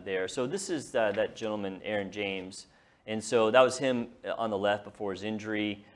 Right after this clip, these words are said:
Uh, the middle is, like, right before his transplant after they kind of temporized his,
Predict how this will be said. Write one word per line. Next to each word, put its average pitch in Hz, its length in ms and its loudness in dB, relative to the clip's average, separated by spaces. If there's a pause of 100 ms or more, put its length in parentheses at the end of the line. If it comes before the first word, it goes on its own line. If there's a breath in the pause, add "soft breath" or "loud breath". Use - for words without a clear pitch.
(140 soft breath)
Uh, 101 160 4
the 101 80 0
middle 139 320 8
is, 110 180 4
like, 104 240 2
right 113 220 6
before 110 280 -4
his 98 100 -2
transplant 104 640 -4
after 95 240 -4
they 98 100 -2
kind 104 180 -6
of 85 140 -8
temporized 101 880 0 (380)
his, 95 480 -6